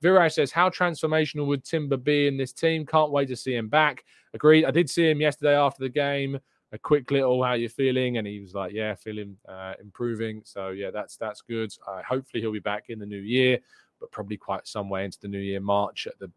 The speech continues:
very earliest is, is our prediction models are telling us right now. So, yeah, let's just, just wait and see what happens. Um, Dave says, "That means we need to upgrade on Ellie." Eddie, sorry, Ellie.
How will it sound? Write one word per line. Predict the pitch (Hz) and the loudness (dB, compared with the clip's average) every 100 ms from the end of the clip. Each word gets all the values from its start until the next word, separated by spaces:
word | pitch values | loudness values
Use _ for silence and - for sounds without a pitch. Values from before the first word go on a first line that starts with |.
| - | -18
very | 101 131 117 104 | 4 6 6 4
earliest | 98 95 92 90 - | 2 -2 -4 -8 -10
is, | 92 82 | -12 -12
is | 101 95 | -10 -6
our | 92 92 _ | -4 -6 _
prediction | 104 98 - 98 95 | -8 -8 -10 -14 -12
models | 98 98 95 90 | -12 -12 -14 -16
are | 92 | -12
telling | 107 98 95 | -10 -10 -14
us | 90 | -8
right | 101 92 | -6 -6
now. | 95 92 90 | -8 -10 -10
So, | 92 87 - _ _ _ | -12 -12 -14 _ _ _
yeah, | 92 90 | -8 -6
let's | 98 - | -8 -10
just, | - - - | -20 -20 -20
just | - - | -20 -6
wait | 101 98 | -4 -4
and | 90 | -10
see | - - 73 - _ _ _ | -14 -14 -16 -20 _ _ _
what | 85 - | -10 -10
happens. | 82 - 82 - _ - - - | -12 -16 -20 -20 _ -20 -20 0
Um, | 131 135 131 127 | 4 6 4 4
Dave | 151 165 139 | 4 4 4
says, | 127 117 | 2 2
"That | 131 | -2
means | 139 143 135 | 0 -2 0
we | |
need | 156 | 0
to | 147 156 | 0 -4
upgrade | - 165 175 147 | 4 8 8 6
on | 117 | 2
Ellie." | 95 85 - | -2 -8 -4
Eddie, | 123 120 110 | 0 0 0
sorry, | 92 107 95 90 | 0 -2 -2 -4
Ellie. | 92 90 90 | -8 -10 -10